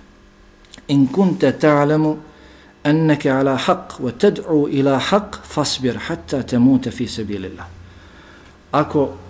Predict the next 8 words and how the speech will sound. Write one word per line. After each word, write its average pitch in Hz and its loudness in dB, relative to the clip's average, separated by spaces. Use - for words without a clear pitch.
smatraš 135 -2
da 113 -8
si 123 -2
na 117 -2
istini, 120 -6
da 110 -12
pozivaš 175 2
istini, 165 0